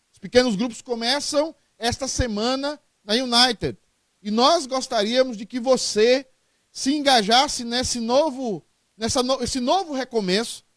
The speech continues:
dos pequenos grupos, aonde a igreja necessita voltar a se reunir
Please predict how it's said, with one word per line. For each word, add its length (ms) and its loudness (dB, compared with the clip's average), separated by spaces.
dos 180 -4
pequenos 440 -2
grupos, 500 0
aonde 320 4
a 60 8
igreja 560 6
necessita 580 -8
voltar 500 0
a 80 -2
se 140 -10
reunir 560 0